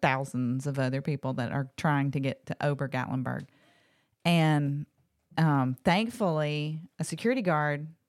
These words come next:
I didn't realize we had to get there four hours in advance. Like, I thought, well, our tram time is twelve thirty. We're gonna get there at twelve thirty, and that's not the case. But a security guard put us up front when he realized that we were about to miss our tubing reservations.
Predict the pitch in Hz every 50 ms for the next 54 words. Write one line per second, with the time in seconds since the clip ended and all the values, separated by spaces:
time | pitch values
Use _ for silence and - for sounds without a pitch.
0 | _ _ _ _ _ _ _ - - 208 294 415 339 226 185 175 165 156 147 147
1 | 151 143 135 135 143 151 151 - 127 127 120 - - 165 147 127 123 113 113 117
2 | 123 123 135 127 117 101 127 135 123 - - - - - 139 131 135 - 147 147
3 | 143 - 143 123 123 - - - - - 170 165 151 131 139 165 - - 190 170
4 | 170 160 165 160 190 151 151 147 151 143 139 - - 170 156 151 - 214 254 294
5 | 226 175 175 185 196 175 170 170 165 151 143 135 127 - 185 175 180 - 214 202
6 | 208 220 254 302 - - - - 151 143 135 147 139 135 135 - 156 139 127 -
7 | _ - - - - - - _ - - _ _ _ - 175 175 170 - 202 -
8 | - 262 285 285 226 208 175 170 170 - 208 180 180 180 175 - - - - -
9 | - - 226 269 285 202 165 - - - - - _ _ _ _ _ _ _ _
10 | _ _ _ - 165 175 170 170 170 180 180 180 170 160 156 160 151 - - _
11 | _ - 165 156 143 139 - - - 160 170 165 156 151 143 143 - - - 156
12 | 156 151 147 147 151 147 - - - 156 143 139 135 131 135 131 _ - - 208
13 | 202 202 220 185 165 139 139 135 131 139 139 - _ _ - 151 151 143 135 143
14 | 135 135 135 131 - - 143 135 -